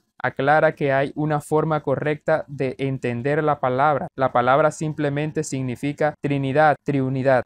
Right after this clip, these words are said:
Así que si entendemos la palabra de una manera simple, al menos tan simple como podemos entender en nuestras mentes humanas que hay tres que están unidos en uno, sabes que somos buenos. Pero si lo entendemos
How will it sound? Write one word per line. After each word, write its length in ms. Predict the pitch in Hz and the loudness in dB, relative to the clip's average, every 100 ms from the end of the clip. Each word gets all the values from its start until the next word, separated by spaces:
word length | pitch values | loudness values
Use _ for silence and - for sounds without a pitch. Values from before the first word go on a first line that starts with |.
| - | -2
Así 380 | 139 139 170 165 | -4 -2 -4 -2
que 260 | 165 - | -4 -4
si 200 | - 165 | -4 -2
entendemos 680 | 147 143 135 131 165 175 170 | -2 -2 -2 0 -2 -2 0
la 180 | 156 139 | 0 2
palabra 460 | 127 135 151 127 | 2 4 4 2
de 60 | 123 | 0
una 240 | 131 151 | -2 -2
manera 340 | 151 143 151 143 | -2 0 0 -2
simple, 500 | - 165 139 123 123 - | -2 -6 -4 -6 -6 -2
al 200 | 131 131 | 0 0
menos 480 | 135 175 180 180 - | 0 0 0 -2 -2
tan 200 | 143 139 | -2 -2
simple 480 | - 170 156 135 131 | -4 -4 -2 -4 -4
como 240 | 135 127 | -4 -4
podemos 520 | 135 131 143 165 165 - | -4 -2 -2 -4 -6 -6
entender 640 | 139 139 131 131 151 151 - | -6 -4 -4 -2 0 0 0
en 200 | 139 139 | -4 -2
nuestras 420 | 131 - 123 - | -4 -2 -4 -4
mentes 400 | 127 151 165 - | -4 -2 -2 -4
humanas 480 | 151 151 131 123 - | -2 -2 -2 -4 -4
que 180 | 139 127 | 2 4
hay 220 | 147 147 _ | 2 0 _
tres 320 | 170 170 170 - | -2 0 0 -2
que 120 | 135 | -4
están 360 | - 143 147 | -2 -2 -2
unidos 500 | 151 147 165 165 165 - | -2 -2 -2 -2 -4 -4
en 160 | 143 | -4
uno, 320 | 165 160 127 - | -2 -2 -4 -6
sabes 420 | - 143 151 160 | 2 4 4 2
que 120 | 147 | -2
somos 380 | 139 139 143 143 | -2 -2 -2 -4
buenos. 540 | 139 151 147 120 117 - | -2 0 0 -2 -8 -4
Pero 260 | 147 139 139 | 0 2 0
si 240 | - 143 | -2 -2
lo 260 | 139 131 - | 0 0 -2
entendemos 880 | 143 139 143 131 131 165 185 190 - | -4 -4 -2 -2 -2 -2 0 -4 -6